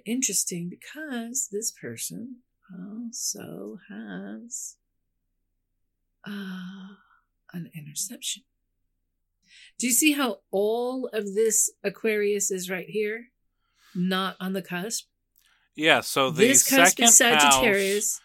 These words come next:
Speaker 2: has,
Speaker 1: Mm-hmm.
Speaker 2: starts in Capricorn, ends in
Speaker 1: Uh-huh.
Speaker 2: Pisces. Uh,
Speaker 1: Uh-huh.
Speaker 2: so there's an interception over
Speaker 1: Uh-huh.
Speaker 2: Aquarius.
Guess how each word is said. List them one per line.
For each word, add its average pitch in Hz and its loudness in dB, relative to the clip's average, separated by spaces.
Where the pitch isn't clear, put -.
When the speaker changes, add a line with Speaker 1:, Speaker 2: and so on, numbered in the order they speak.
Speaker 2:
has, 131 0
Speaker 1:
Mm-hmm. 185 -4
Speaker 2:
starts 160 4
in 160 -8
Capricorn, 113 -8
ends 135 0
in 120 0
Speaker 1:
Uh-huh. 107 -6
Speaker 2:
Pisces. 98 -6
Uh, - -2
Speaker 1:
Uh-huh. 110 -4
Speaker 2:
so 107 -6
there's 104 -6
an 104 -10
interception 113 -8
over 104 -12
Speaker 1:
Uh-huh. 101 -8
Speaker 2:
Aquarius. 123 -4